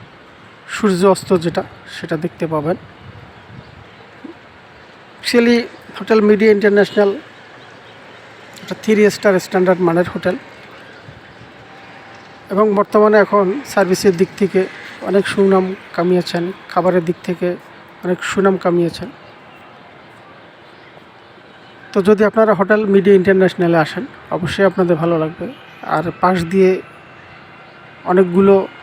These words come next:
গাছপালা দেখতে পাচ্ছেন, সেই গাছপালার ফাঁকে ফাঁকে সাদা সাদা যে বিল্ডিংগুলো দেখতে পাচ্ছেন, সেগুলোও বিল্ডিং, কোনো হট-, হোটেল অথবা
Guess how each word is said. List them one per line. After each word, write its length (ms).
গাছপালা 440
দেখতে 220
পাচ্ছেন, 260
সেই 200
গাছপালার 480
ফাঁকে 260
ফাঁকে 240
সাদা 260
সাদা 200
যে 140
বিল্ডিংগুলো 460
দেখতে 200
পাচ্ছেন, 220
সেগুলোও 360
বিল্ডিং, 280
কোনো 220
হট-, 240
হোটেল 300
অথবা 200